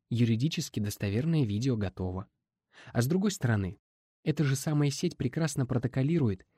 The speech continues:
и действия провокатора. То есть даже если я ему сейчас без затей врежу в морду, обвинить меня в неспровоцированной агрессии никто не сможет.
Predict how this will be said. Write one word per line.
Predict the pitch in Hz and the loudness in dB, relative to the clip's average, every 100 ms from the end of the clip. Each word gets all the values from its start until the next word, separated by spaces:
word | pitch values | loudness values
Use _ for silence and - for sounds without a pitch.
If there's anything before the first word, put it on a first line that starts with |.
| _ - | _ -4
и | 156 | 0
действия | 165 147 - 143 | 0 0 -2 -2
провокатора. | 151 147 147 - - 92 - _ _ _ _ _ _ _ - | 0 -2 -2 -6 -6 -8 -10 _ _ _ _ _ _ _ 0
То | |
есть | 110 107 | 0 2
даже | 113 107 | 2 2
если | 110 104 113 | 0 0 -2
я | 113 | 0
ему | 110 107 | 0 0
сейчас | - - 110 104 | -2 -2 -2 0
без | 107 | 0
затей | 104 110 - 117 | 0 0 0 -2
врежу | 104 120 110 107 | 0 0 0 0
в | 120 | 2
морду, | 175 170 110 - _ _ _ | 2 0 -4 -8 _ _ _
обвинить | 123 117 131 175 196 | -4 0 2 0 0
меня | 127 117 104 | 2 2 0
в | 104 | 0
неспровоцированной | 110 110 - 113 117 - 110 104 104 | -2 -2 0 0 0 -2 -2 0 -2
агрессии | 104 123 143 185 180 - 90 - _ _ | -2 -2 0 0 -2 -6 -8 -10 _ _
никто | 175 180 - | -2 -2 0
не | 190 | 0
сможет. | 185 185 113 - - | 2 2 2 0 -8